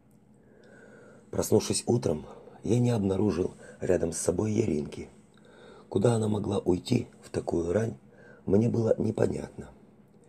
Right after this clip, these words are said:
Единственная мысль, пришедшая на ум, подсказывала, что, возможно, опять кого-то с позаранку привезли в нашу поселянскую больничку. Выйдя во двор,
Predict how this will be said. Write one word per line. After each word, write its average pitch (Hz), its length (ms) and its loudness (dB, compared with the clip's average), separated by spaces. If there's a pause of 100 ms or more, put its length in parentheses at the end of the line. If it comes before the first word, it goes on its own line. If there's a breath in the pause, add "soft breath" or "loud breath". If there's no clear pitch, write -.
(360 soft breath)
Единственная 104 680 0
мысль, 120 380 -2 (420 soft breath)
пришедшая 80 580 -4
на 80 180 -6
ум, - 220 2 (400 soft breath)
подсказывала, 80 800 -2 (540 loud breath)
что, - 180 0
возможно, 110 500 4
опять - 440 0
кого-то 92 400 0
с - 80 -4
позаранку 85 640 -2 (380 loud breath)
привезли 113 400 4
в 120 100 -2
нашу 113 280 0
поселянскую 90 720 -4
больничку. - 640 -6 (1160 soft breath)
Выйдя 98 320 6
во 101 100 6
двор, 107 320 2